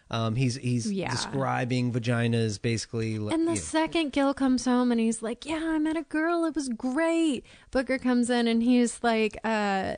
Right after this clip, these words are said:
Speaker 2: basically, "Did you fuck her?" And he's like, "No, like, we just met." And he was like, "What? Does she have a penis?" I'm like, "All right.
Speaker 1: Yeah.
Speaker 2: All right.
Speaker 1: Yeah.
Speaker 2: Not great, my man."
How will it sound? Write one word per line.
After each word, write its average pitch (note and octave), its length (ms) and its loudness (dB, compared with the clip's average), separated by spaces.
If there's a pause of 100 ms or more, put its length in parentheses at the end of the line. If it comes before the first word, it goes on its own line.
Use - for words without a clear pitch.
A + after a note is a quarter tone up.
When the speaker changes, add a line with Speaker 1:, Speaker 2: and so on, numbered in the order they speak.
(800)
Speaker 2:
basically, F#3 800 -2
"Did F#3+ 180 -6
you F3 100 -6
fuck G#3 260 -6
her?" E3+ 280 -4 (560)
And A#3 100 -2
he's A#3+ 160 -2
like, A#3 260 -4
"No, A#3+ 340 -4 (100)
like, - 180 -20
we - 100 -10
just - 300 -12
met." A3+ 340 -2
And G#3 120 -4
he G#3+ 120 0
was G#3 100 -6
like, G#3 200 -2
"What? F#3+ 480 -2
Does F#3 120 -4
she - 180 -6
have G#3 120 -4
a F#3 80 -8
penis?" C4 680 -2 (380)
I'm F#3+ 100 -6
like, E3 260 -10
"All G3 120 -4
right. - 320 -6 (240)
Speaker 1:
Yeah. D#2+ 300 -10 (240)
Speaker 2:
All G#3 160 -2
right. - 320 -6 (320)
Speaker 1:
Yeah. - 220 -20 (240)
Speaker 2:
Not G3+ 260 -6
great, - 320 -12 (240)
my F#3 140 -4
man." F3 440 -8